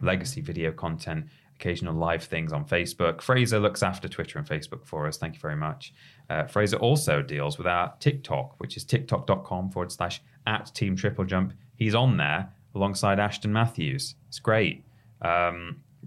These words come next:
I guess we've not had as much content on there over the past couple of weeks 'cause you've been away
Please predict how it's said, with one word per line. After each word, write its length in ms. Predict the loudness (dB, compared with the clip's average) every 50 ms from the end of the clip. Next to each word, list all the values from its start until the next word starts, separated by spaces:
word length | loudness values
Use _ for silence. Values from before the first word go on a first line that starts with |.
| -20 -20 _ _ -10
I 60 | -4 -2
guess 200 | -2 -2 -2 -2
we've 120 | 0 2
not 220 | 4 2 2 2
had 200 | 0 0 0 0
as 160 | 0 0 0 0
much 180 | 0 -2 0
content 320 | 0 0 0 0 -2 -4 -4
on 100 | -2 -2
there 200 | -2 -2 -2 -2
over 80 | -4
the 60 | -4
past 280 | -4 -4 -4 -4 -4 -6
couple 180 | -8 -8 -8 -6
of 40 | -4
weeks 220 | -4 -4 -6 -8 -10
'cause 280 | -10 -10 -10 -10 -6 -4
you've 140 | -2 -2 -2
been 100 | -2 -4
away 320 | -4 -4 -4 -6 -8 -10